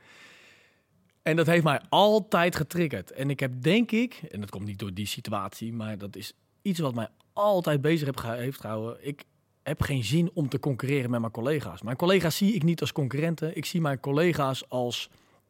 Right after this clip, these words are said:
eh, collega's, eh, waar je mee, eh, spaart, die bij mij komen kijken, waar ik ga kijken, waar je dingen aan elkaar leert. En dat, dat doen we in de,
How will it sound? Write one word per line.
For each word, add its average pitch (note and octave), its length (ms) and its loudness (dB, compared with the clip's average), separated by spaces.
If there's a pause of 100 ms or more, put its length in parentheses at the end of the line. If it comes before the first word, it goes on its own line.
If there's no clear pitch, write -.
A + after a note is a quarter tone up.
(160)
eh, A2+ 120 -8 (300)
collega's, E3 680 0 (440)
eh, A2 300 -8
waar B2+ 180 0
je A#2 140 0
mee, A#2 340 -2 (100)
eh, G2+ 140 -8 (380)
spaart, C#3 500 0 (440)
die G#2 140 -8
bij A2 100 -2
mij C3 120 2
komen B2+ 260 0
kijken, A#2 360 -2
waar G#2 120 -2
ik B2 120 -4
ga A2 120 -4
kijken, G#2+ 480 -4 (880)
waar A#2+ 120 0
je A#2 80 0
dingen A#2 220 2
aan G#2+ 60 -2
elkaar G#2 220 -2
leert. C3+ 380 0 (800)
En C3+ 120 -6
dat, B2+ 100 -4 (100)
dat A#2+ 220 -6
doen C3+ 140 0
we E3 60 0
in E3+ 80 -4
de, C3+ 80 -4